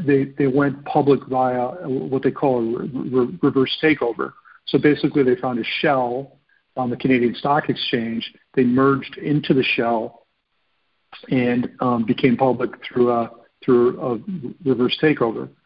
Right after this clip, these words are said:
And that was the, uh, the method of choice for a company, for, for really all, all the big guys, G T I, Curaleaf, Cresco, Trulieve, they all, they all went that route, Harvest, et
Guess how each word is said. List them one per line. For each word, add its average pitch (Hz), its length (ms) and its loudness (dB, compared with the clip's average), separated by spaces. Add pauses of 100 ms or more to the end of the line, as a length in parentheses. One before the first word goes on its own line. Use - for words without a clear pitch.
(320)
And 131 100 -2
that 135 140 4
was 131 300 2
the, 123 280 0
uh, 117 160 -2
the 123 140 -4
method 131 280 2
of 107 140 -2
choice 131 420 2 (640)
for 120 300 2
a - 40 -6
company, 120 500 -2
for, 135 140 2
for 135 160 0
really 147 180 4
all, 131 400 0
all 156 100 2
the 139 80 0
big 113 200 0
guys, 104 200 -8 (140)
G - 100 -6
T 123 220 -4
I, 117 280 -4 (400)
Curaleaf, 113 360 2
Cresco, 113 720 -4 (260)
Trulieve, 113 280 2
they 120 60 2
all, 123 380 2 (480)
they 139 60 6
all 127 100 6
went 123 140 2
that 113 180 0
route, 120 420 0
Harvest, 117 440 -2
et 101 60 -8